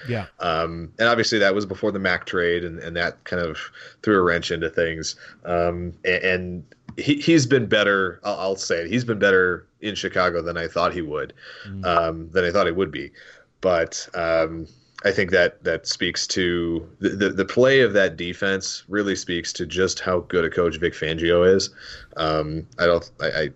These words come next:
Speaker 2: I think he's getting a lot of credit for it, but I think probably not even as much as he deserves
Speaker 1: Hmm.
Speaker 2: because, um, that, that, that the, the play of that Bears defense has just been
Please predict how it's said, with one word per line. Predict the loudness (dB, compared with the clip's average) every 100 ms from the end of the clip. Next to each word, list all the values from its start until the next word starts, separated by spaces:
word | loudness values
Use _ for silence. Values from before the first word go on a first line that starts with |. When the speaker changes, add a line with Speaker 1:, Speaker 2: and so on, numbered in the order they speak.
| -16 _ -10 -2
Speaker 2:
I | 0
think | 0 2
he's | 0 2
getting | 2 2 4
a |
lot | 4 4 4
of | 2
credit | 2 2 0
for | 0 4 4
it, | 2
but | -10 -8
I | -12
think | -8 -8
probably | -2 -2 -2 -6 -2
not | -2 -2
even | -2 -6
as | -4
much | -4 -4
as | -6
he | -6
deserves | -6 -2 0 0 0 -8
Speaker 1:
Hmm. | -14 -16 -18 -10
Speaker 2:
because, | -4 0 2 2 0 -2 -4 -4
um, | -4 -4 -6 -14 _ _ _ _ -4
that, | -2 -2 0
that, | 0 2
that | 2 2 -4 -6
the, | -4
the | -2 0
play | 4 4
of | 4
that | 2
Bears | 0 -4
defense | -8 -10 -10 -12
has | -12
just | -8 -8 -6
been | -10 -10